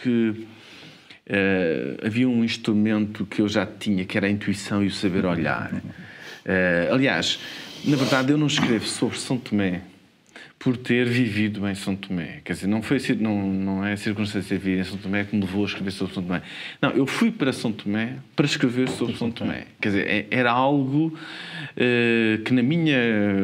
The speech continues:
cabeça estava muito claro. Portanto, eu, eu pus-me a pensar o que é que havia de fazer da minha vida, depois de ter feito uma opção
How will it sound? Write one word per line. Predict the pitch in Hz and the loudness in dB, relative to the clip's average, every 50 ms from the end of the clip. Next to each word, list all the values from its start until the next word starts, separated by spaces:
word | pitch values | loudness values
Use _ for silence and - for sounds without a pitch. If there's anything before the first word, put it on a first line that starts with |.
| 98 98 92 90 92 92 92 90 90 95 95 | 4 4 2 2 2 2 2 2 0 -2 0
cabeça | - - 107 98 110 113 120 117 - 135 | 0 2 2 4 4 2 2 0 0 -2
estava | 123 - 127 113 104 110 | 0 0 0 2 2 4
muito | 113 127 175 220 208 208 | 4 4 2 2 0 -2
claro. | - - 131 113 101 98 98 107 120 | -4 -2 -2 0 0 0 -2 -4 -6
Portanto, | 123 - 107 95 101 | -6 -6 -6 -4 -2
eu, | 101 98 95 95 95 95 104 98 | 0 2 2 2 2 2 2 2
eu | 78 82 92 90 90 90 87 87 85 85 87 - - - - - - - - | 2 0 0 0 0 0 -2 -2 -4 -6 -6 -8 -10 -10 -12 -12 -14 -8 -4
pus-me | - 104 95 101 95 | -2 0 0 0 0
a | |
pensar | 95 - 92 - - 92 | 0 -2 -4 -2 -2 -4
o | |
que | 90 - 95 | -4 -4 -6
é | |
que | - - | -6 -4
havia | 85 87 92 | -4 -2 -2
de | 90 - | -2 -2
fazer | 101 92 87 101 95 | -4 -2 0 0 0
da | 85 85 82 | 0 -2 -2
minha | 85 87 90 | 0 0 -2
vida, | 85 80 92 104 127 147 147 127 | -2 0 0 0 0 0 0 -2
depois | 104 104 - 98 98 | -2 -4 -4 -6 -6
de | - 95 92 | -6 -10 -12
ter | - - 90 90 90 | -6 -4 -4 -4 -4
feito | - - - 98 90 92 - - | -6 -6 -4 -4 -4 -6 -8 -8
uma | 90 92 92 | -8 -8 -8
opção | 92 - - - 95 87 85 80 - | -8 -10 -10 -8 -6 -6 -6 -6 -8